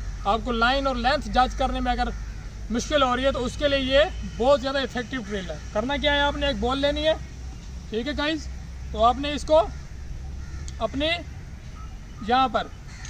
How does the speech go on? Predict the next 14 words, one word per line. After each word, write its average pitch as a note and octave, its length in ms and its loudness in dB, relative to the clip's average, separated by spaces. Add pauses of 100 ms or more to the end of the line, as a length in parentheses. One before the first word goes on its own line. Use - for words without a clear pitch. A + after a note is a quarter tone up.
(720)
शोल्डर C#4 360 4 (600)
और D4 260 0 (1300)
चिन D4 260 -2
के D4+ 160 2 (460)
दरमियान C4+ 420 0
आपने C#4 300 4 (640)
इसको - 200 -4
यहाँ C4 220 2
पे B3+ 80 -4
रख A3 180 0
लेना F#3 220 -8
है, E3+ 60 -10
ठीक G3+ 200 -8
है। D4 120 0